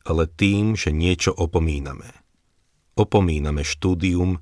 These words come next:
Božieho slova. Povedal by som, že toto je veľký hriech súčasnej cirkvi. Neštudujeme Božie slovo. Je to aj veľký hriech kresťanov ako jednotlivcov.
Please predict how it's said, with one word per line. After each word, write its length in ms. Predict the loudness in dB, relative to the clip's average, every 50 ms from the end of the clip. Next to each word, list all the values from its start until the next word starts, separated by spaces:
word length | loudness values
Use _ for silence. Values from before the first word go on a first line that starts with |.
| -8 _
Božieho 480 | -2 0 0 2 2 2 2 2 0
slova. 560 | 0 -2 -4 -4 -6 -6 -8 -10 -14 -18 -20 _ _ _ _ _ _ _ _ _ _ _ _ _ _ _ _ _ _ _ _ _ _ _ _
Povedal 460 | 0 0 0 2 2 2 4 4 4 2
by 80 | 2
som, 400 | 2 4 4 4 4 2 0 -2 -6 _ _ _
že 160 | -2 0 0
toto 380 | 2 4 4 4 4 4 4 4
je 100 | 4 2
veľký 480 | 2 0 0 0 0 -2 -2 0 0
hriech 380 | 0 0 0 0 -2 -2 -6 -12 -20 _ _
súčasnej 640 | -4 -2 0 0 0 0 0 0 0 -2 -2 -2 -2
cirkvi. 480 | -2 -2 -2 -4 -4 -8 -12 -12 -14 -18 -20 _ _ _ _ _ _ _ _ _ _ _ _ _ _ _ _
Neštudujeme 800 | -2 0 0 2 0 0 0 0 2 2 2 4 4 4 2 0 0 0
Božie 320 | 0 0 2 0 0 0
slovo. 540 | -2 -2 -2 -2 -2 -4 -6 -10 -14 -18 -20 _ _ _ _ _ _ _ _ _ _ _ _ _ -20 -20 -20 -20 -20 -8 _ -2
Je 80 | 0
to 180 | 2 2 4 4
aj 80 | 4
veľký 460 | 4 4 4 4 4 4 2 2 4 4
hriech 320 | 2 0 -2 -4 -6 -2
kresťanov 640 | 0 0 0 0 0 0 0 2 2 0 0 -2 -2
ako 300 | -6 -6 -2 -2 0 0
jednotlivcov. 840 | 0 0 -2 -2 -4 -4 -6 -6 -6 -8 -8 -8 -8 -10 -12 -16